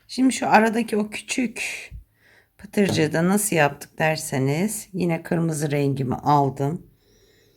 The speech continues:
İpimi tığıma sabitledim. Buradan o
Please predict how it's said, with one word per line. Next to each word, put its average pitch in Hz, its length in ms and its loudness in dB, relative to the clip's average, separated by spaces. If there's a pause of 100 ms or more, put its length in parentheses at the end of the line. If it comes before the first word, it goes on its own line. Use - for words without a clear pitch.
(2750)
İpimi 156 440 2
tığıma 160 560 0
sabitledim. 143 1120 -4 (2250)
Buradan 196 440 6
o 160 380 0